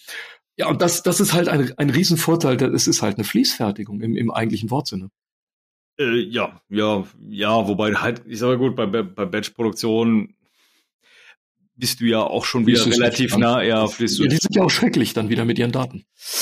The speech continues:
Speaker 2: Ja, ja, du merkst, du
Speaker 1: Danach,
Speaker 2: merkst halt dann
Speaker 1: danach kannst
Speaker 2: schon,
Speaker 1: du,
Speaker 2: dass,
Speaker 1: kannst
Speaker 2: dass
Speaker 1: du die Uhr
Speaker 2: das
Speaker 1: da noch stellen.
Speaker 2: nicht, ja. Ja, auf jeden Fall. Respektive dann, dann kommen halt die Aspekte zum Beispiel, wann war Rezept Start, wann war Rezept Ende und was für ein Rezept war's denn gerade?
Speaker 1: Wobei,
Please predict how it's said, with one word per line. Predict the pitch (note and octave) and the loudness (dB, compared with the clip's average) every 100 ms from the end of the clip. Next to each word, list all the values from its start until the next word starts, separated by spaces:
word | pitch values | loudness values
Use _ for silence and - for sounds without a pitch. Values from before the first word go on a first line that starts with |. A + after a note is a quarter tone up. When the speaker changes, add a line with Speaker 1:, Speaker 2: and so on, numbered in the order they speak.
| - - - D#3+ G3+ E3+ | -2 -4 -6 -6 -2 0
Speaker 2:
Ja, | G3 | 0
ja, | A#3+ A3 G#2+ | 0 0 0
du | A#2 | 2
merkst, | C#3 D#3 - | 2 2 2
du | B2+ | 2
Speaker 1:
Danach, | C#3 | 2
Speaker 2:
merkst | D#3+ F3 | 2 2
halt | F3 | 4
dann | F3+ | 4
Speaker 1:
danach | F3 | 4
kannst | F#3+ F#3+ | 4 6
Speaker 2:
schon, | F#3+ | 4
Speaker 1:
du, | |
Speaker 2:
dass, | G3 - | 2 -2
Speaker 1:
kannst | E3+ | -2
Speaker 2:
dass | F3+ | 0
Speaker 1:
du | C3+ | 2
die | D3+ | 4
Uhr | F3 | 4
Speaker 2:
das | |
Speaker 1:
da | B2 | 2
noch | A2 G#2 | 0 -2
stellen. | G#2+ F2 | -4 -2
Speaker 2:
nicht, | E2+ - _ C3+ _ _ _ _ A#2+ | -4 -8 _ -20 _ _ _ _ -12
ja. | A#2+ - _ D3+ | -12 -12 _ -2
Ja, | F3+ | 0
auf | - - B2 | 0 -2 -4
jeden | A2 | -4
Fall. | D3 D3 | -2 0
Respektive | G2 - A#2+ B2+ A#2 | -2 -2 0 2 2
dann, | A2 A2 A2+ | 2 4 2
dann | G#2+ G#2+ | 0 0
kommen | B2 G#2 | 0 2
halt | G#2 F#2+ F#2 - _ - - | 0 -2 -10 -20 _ -20 -16
die | B2 G2+ G2 | -8 -2 -2
Aspekte | B2+ A2 A2 G#2 | 0 -4 -4 -2
zum | G#2+ | 2
Beispiel, | G#2+ G#2+ A2+ G2+ | 2 0 -2 -2
wann | A2 A2 G#2 - _ _ _ _ _ _ _ _ _ _ _ _ | 2 2 0 -4 _ _ _ _ _ _ _ _ _ _ _ _
war | A2+ G#2+ | 0 0
Rezept | G#2 A#2+ - | 0 -2 -4
Start, | - G#2+ G#2+ | -2 -2 0
wann | A2 G#2+ | 2 2
war | G#2 G2 | 2 0
Rezept | G2+ G2+ F2+ | -4 -6 -2
Ende | G#2+ G#2 | 0 0
und | F#2 | 0
was | G2+ | -4
für | - | -2
ein | F#2+ | -2
Rezept | F#2 F#2+ G2 | -2 -4 -2
war's | C3 - | -4 -2
denn | F#2 | -4
gerade? | F2 E2+ F2 _ _ _ - | -2 -4 -6 _ _ _ -8
Speaker 1:
Wobei, | - E3 C4+ | 0 0 0